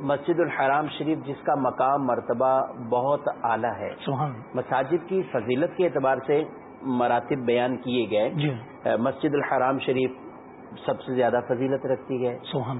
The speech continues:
Speaker 1: پھر مسجد نبی شریف کو بیان کیا گیا، پھر مسجد اقصی بیت المقدس کو،
Speaker 2: سبحان۔
Speaker 1: پھر مسجد قباء شریف ہے۔ آ، اس کے بعد جو عمومی طور پر مساجد مسلمانوں کی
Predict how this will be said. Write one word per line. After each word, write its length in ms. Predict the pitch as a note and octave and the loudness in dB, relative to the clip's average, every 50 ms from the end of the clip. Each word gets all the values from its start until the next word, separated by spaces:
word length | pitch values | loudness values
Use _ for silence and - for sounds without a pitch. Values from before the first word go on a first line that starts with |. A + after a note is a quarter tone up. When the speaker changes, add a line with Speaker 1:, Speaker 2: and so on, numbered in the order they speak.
| A2+ - | -2 0
Speaker 1:
پھر 140 | D3+ D#3 D3 B2+ - | 2 2 2 0 0
مسجد 340 | C3+ C3+ B2 - - B2+ C3+ C#3+ C#3+ C#3 C#3 C3+ | -2 -2 -2 -2 -2 0 4 4 4 4 4 2
نبی 320 | C3+ A#2 A2 G#2+ G#2+ B2+ A#2+ | 0 -2 -2 -2 -2 -4 -4
شریف 260 | - - B2+ C3+ B2 - | -4 -4 -4 -4 -4 -2
کو 100 | - C#3 | -2 0
بیان 280 | B2+ C3 C3 B2 B2 B2 | 0 2 2 0 0 -2
کیا 220 | - C3+ C3 B2 | -2 -2 0 0
گیا، 200 | A#2+ B2 B2+ A#2 - - - | 0 -2 -6 -8 -10 -10 -6
پھر 100 | C#3 C#3+ | -4 -2
مسجد 380 | C#3 B2+ B2 A#2+ - C3+ B2+ C#3 | 0 0 0 -2 -2 -2 0 2
اقصی 540 | C3+ B2+ - - - - C3+ B2+ B2+ B2 A#2+ | 2 2 0 -4 -4 0 2 2 2 2 0
بیت 200 | A#2 G#2+ - B2 | -2 -2 -2 -2
المقدس 640 | B2 B2 A#2 - - A#2+ A2+ G#2 B2 A#2+ - - - | -2 -2 -2 0 -2 -2 -2 0 -2 -2 -2 -4 -2
کو، 180 | A#2+ A#2+ A#2 - - - - - | 0 0 0 -2 -6 -10 -6 -4
Speaker 2:
سبحان۔ 220 | D3 B2 C#3+ D3+ | -4 0 0 0
Speaker 1:
پھر 80 | D3 C#3 | 2 2
مسجد 460 | C3 B2 - - C#3 D3 C#3+ C#3 - | 0 0 0 -2 0 0 0 0 0
قباء 240 | A#2+ G#2+ A#2 B2 B2 A#2+ - | -2 0 2 2 2 2 0
شریف 300 | B2 A#2 A#2+ A#2 - A#2+ | -2 -2 -2 0 0 -2
ہے۔ 120 | A2 A2 - - - - - - - - - - - | -2 -2 -4 -10 -14 -18 -18 -18 -18 -18 -16 -6 0
آ، 60 | A#2+ A2+ A2+ A2+ A2+ A2 | 2 4 4 4 4 2
اس 160 | - D3 - - | 0 -2 -4 0
کے 100 | D#3 C#3+ | 0 2
بعد 320 | C3 C#3 C#3+ C#3 A#2+ D3+ D3 D3+ D3 - - - | 2 4 2 4 4 4 4 4 4 4 0 -2
جو 160 | D3 B2 D3 D3+ | -2 0 2 2
عمومی 420 | D#3 - D#3+ E3+ F#3 G#3 G#3 F#3+ | 2 2 2 2 4 4 4 2
طور 220 | - F3 D3+ D3+ | 2 4 2 2
پر 160 | C3+ - D#3 D3 | 2 2 2 2
مساجد 500 | C#3 C3+ - - C3 B2 B2 C3+ C3 C#3 | 2 2 2 2 2 2 2 0 0 0
مسلمانوں 600 | C3 B2+ A#2+ - - B2+ B2 B2 B2 B2 C3 C3 | 0 0 0 0 0 0 2 2 2 2 0 0
کی 260 | B2 - C#3 C3 C3 | -2 -2 -4 -4 -4